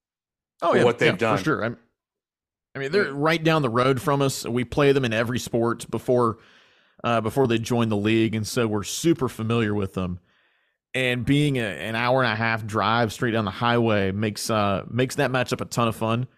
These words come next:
Speaker 1: What I'm really looking forward to is, you know, we always play them on a Tuesday, so we always got the midweek starters. We've never thrown our aces against each other.
Speaker 2: Yeah.
Speaker 1: And so I'm really looking forward to playing on a Friday night,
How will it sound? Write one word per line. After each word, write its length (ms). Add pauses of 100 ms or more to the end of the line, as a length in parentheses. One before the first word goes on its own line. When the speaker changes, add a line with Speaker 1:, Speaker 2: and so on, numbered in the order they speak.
(440)
Speaker 1:
What 140
I'm 200
really 160
looking 240
forward 360
to 340
is, 360
you 100
know, 40
we 160
always 240
play 200
them 120
on 100
a 40
Tuesday, 680 (360)
so 160
we 140
always 220
got 180
the 60
midweek 440
starters. 580 (320)
We've 200
never 340
thrown 440
our 220
aces 360
against 340
each 160
other. 360 (120)
Speaker 2:
Yeah. 100
Speaker 1:
And 120
so 140
I'm 180
really 420
looking 240
forward 280
to 60
playing 420
on 80
a 40
Friday 520
night, 420